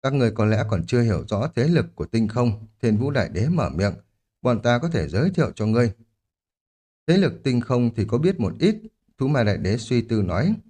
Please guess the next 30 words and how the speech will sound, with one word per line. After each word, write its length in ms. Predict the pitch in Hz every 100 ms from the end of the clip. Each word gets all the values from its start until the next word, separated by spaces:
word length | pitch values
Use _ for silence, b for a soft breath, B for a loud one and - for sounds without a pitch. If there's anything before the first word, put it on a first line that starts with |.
| _ _ _ _
Tin 160 | 196 190
tức 180 | 233 226
tinh 160 | 190 185
không 260 | 190 185
của 100 | 170
đám 220 | 92 113 180
người 200 | 107 -
Trần 200 | 95 85
Hân 240 | 101 104
Nghiên 320 | 113 113 107 110 -
cũng 220 | 123 143
không 180 | 165 123
có 80 | 151
hoàn 280 | 143 90 82
chỉnh. 200 | 107 82 - _ _ _
Một 160 | 139 139 -
thần 180 | 139
viên 240 | 143 180 180
như 80 | 175
thế 140 | 202
này 300 | 160 98 80 -
mang 240 | 110 120 117
theo 100 | 120
đội 180 | 110 71
ngũ 220 | 104 117
hỗn 260 | 160 190
loạn 240 | 185 139 85
này 120 | 82
đi 140 | 101
theo, 320 | 107 123 123